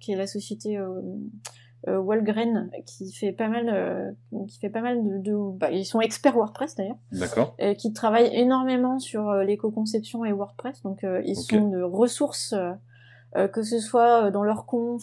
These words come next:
Speaker 1: ou, euh, dans ce qu'ils mettent à disposition en open source et tout, c'est, c'est vraiment super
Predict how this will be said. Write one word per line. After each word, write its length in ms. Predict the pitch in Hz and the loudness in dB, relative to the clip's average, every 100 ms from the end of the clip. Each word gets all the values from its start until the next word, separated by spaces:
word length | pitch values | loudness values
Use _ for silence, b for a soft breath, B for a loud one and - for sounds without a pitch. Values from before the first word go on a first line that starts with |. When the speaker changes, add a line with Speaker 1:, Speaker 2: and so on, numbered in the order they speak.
| - | -4
Speaker 1:
ou, 200 | 208 202 | -4 -2
euh, 200 | 185 190 | -2 -2
dans 180 | 190 202 | -2 -6
ce 80 | - | -4
qu'ils 140 | 220 | 0
mettent 160 | 226 226 | 2 2
à 60 | |
disposition 500 | 202 208 214 208 226 | 0 -2 -4 -4 -4
en 100 | 208 | -4
open 240 | 202 202 208 | -2 -2 -4
source 300 | 214 - 220 | -6 -8 -10
et 60 | |
tout, 120 | 214 247 | -8 -6
c'est, 240 | - 185 - | -4 -4 -4
c'est 140 | 208 | -6
vraiment 300 | 190 202 226 | -4 -4 -6
super 380 | - 220 220 | -8 -8 -6